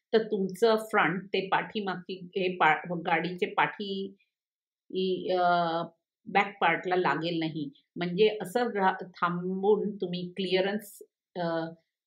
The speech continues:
केलेला आहे between front of your car and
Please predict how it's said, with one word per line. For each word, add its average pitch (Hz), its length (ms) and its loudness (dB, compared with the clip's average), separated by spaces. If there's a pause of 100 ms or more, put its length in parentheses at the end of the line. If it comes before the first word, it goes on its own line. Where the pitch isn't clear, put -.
(400)
केलेला 175 380 0
आहे 170 220 0
between 175 400 -4
front 196 280 -4
of 196 180 -6
your - 180 -10
car 143 200 2 (200)
and 160 400 -2